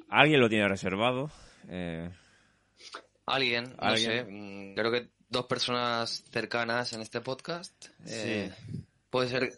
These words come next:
Speaker 2: puede ser, mm, tú, puede ser yo.
Speaker 1: Puede ser.
Speaker 2: No sé.
Speaker 1: No sé si fuera de Iwata también, no lo descartaría. Eh,
Speaker 2: Seguro.
Speaker 1: sí. Lo que no sé si alguien se animará a hacer un unboxing. Yo es que no, no lo suelo abrir, pero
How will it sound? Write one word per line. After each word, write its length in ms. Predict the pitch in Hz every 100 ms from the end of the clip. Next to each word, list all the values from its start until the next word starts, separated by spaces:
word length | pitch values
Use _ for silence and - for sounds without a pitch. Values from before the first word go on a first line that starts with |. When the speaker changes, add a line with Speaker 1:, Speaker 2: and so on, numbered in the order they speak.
| _ _
Speaker 2:
puede 140 | 123
ser, 240 | 120 117 110
mm, 360 | 113 110 107 101
tú, 260 | 135 160
puede 160 | 160 113
ser 160 | 110
yo. 260 | 110 131 156
Speaker 1:
Puede 240 | 120 120
ser. 200 | 101 113
Speaker 2:
No 60 | 113
sé. 200 | 107 127
Speaker 1:
No 120 | 117
sé 120 | 117 123
si 220 | 110 107
fuera 200 | 101 113
de 60 | 104
Iwata 280 | 101 104 95
también, 640 | 92 98 127 131 123 78
no 120 | 110
lo 80 | 104
descartaría. 720 | 98 98 92 101 117 117 123 - - _ _ _ _ -
Eh, 360 | - 85 92 90
Speaker 2:
Seguro. 480 | 87 98 104 104 65
Speaker 1:
sí. 340 | - 95 92 82 - - - -
Lo 240 | 110 117 120
que 120 | 123
no 120 | 127
sé 100 | 131
si 160 | 131 135
alguien 360 | 131 127 131 117
se 100 | 117
animará 380 | 117 117 110
a 60 | 113
hacer 180 | 113 113
un 120 | 110
unboxing. 840 | 107 104 123 - 131 143 139 98 101
Yo 320 | 107 139 156
es 140 | 156
que 140 | - 135
no, 180 | 131 123
no 140 | 139
lo 80 | 156
suelo 240 | - 107
abrir, 300 | 95 98 95 - _ _
pero 640 | - 90 87 82 80 82